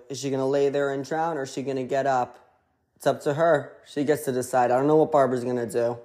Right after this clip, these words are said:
I have a life jacket, though. I'm gonna throw her, but it's her option if she's gonna grab it. Barbara, get up!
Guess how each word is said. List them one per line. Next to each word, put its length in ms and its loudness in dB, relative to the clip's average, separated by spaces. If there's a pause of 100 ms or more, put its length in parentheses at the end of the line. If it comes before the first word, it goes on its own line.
I 40 0
have 100 2
a 40 2
life 300 2
jacket, 400 0
though. 180 0
I'm 100 -2
gonna 120 -4
throw 320 2
her, 320 -6 (320)
but 80 -2
it's 160 -4
her 180 4
option 300 0
if 80 -4
she's 200 -6
gonna 160 -2
grab 380 4
it. 200 -2 (1200)
Barbara, 460 6
get 240 6
up! 380 0